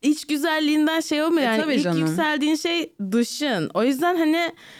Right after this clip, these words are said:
Speaker 1: yani şey sevilmek hani istiyorsan hani senin hani işte ne bileyim kollarına ra-, göbeğine rağmen seviyorum değil yani. Ben o, onu seviyorum. Oranı öyle
Speaker 2: Evet, evet.
Speaker 1: seviyorum.
Speaker 2: O rağmen,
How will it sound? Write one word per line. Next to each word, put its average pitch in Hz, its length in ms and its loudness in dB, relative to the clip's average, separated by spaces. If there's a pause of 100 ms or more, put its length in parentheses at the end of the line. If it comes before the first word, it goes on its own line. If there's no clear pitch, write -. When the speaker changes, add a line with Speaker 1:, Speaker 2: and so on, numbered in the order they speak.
(300)
Speaker 1:
yani 233 280 2
şey 302 380 0
sevilmek 208 680 0
hani 202 200 2
istiyorsan 190 480 -4
hani 220 220 0 (100)
senin 269 580 0
hani 254 340 0 (540)
işte 226 400 -4
ne 233 80 0
bileyim 254 200 2
kollarına 254 600 4
ra-, 269 280 2
göbeğine 254 560 4
rağmen 269 640 2 (320)
seviyorum 269 720 2
değil 269 240 4
yani. 190 340 0
Ben 277 320 2
o, 262 300 2
onu 277 280 4
seviyorum. 208 640 2
Oranı 269 560 4
öyle 277 240 4
Speaker 2:
Evet, 247 300 2
evet. 190 180 4
Speaker 1:
seviyorum. 175 440 0
Speaker 2:
O 214 160 2
rağmen, 202 640 2